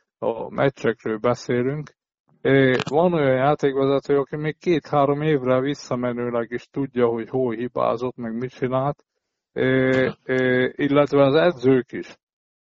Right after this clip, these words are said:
Az edzők is. Például most itt ugye Konstantinuszról van szó. Elképesztő munkát fektet bele a, a, az ellenfelek főmérésébe, a saját meccsek kielemzésére,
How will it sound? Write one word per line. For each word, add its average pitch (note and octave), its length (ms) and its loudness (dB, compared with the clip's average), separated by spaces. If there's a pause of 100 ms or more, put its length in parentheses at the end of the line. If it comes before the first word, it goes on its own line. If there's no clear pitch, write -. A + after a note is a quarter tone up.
(140)
Az B2+ 400 2
edzők C#3+ 540 4
is. - 240 -8 (120)
Például C#3+ 380 2
most C3+ 260 -4
itt - 300 -14
ugye A#2 220 -2
Konstantinuszról A#2+ 1080 -4
van F#2+ 160 -8
szó. F#2 320 -12 (400)
Elképesztő C#3+ 720 0
munkát B2+ 580 -4
fektet G#2+ 540 -8
bele A2+ 300 -2
a, G2 400 -4
a, F#2+ 440 -6
az G2 280 -6
ellenfelek G#2+ 680 -6
főmérésébe, G#2 1040 -8
a G#2 80 -2
saját A#2+ 480 -2
meccsek A2 420 -10
kielemzésére, G#2+ 1160 -4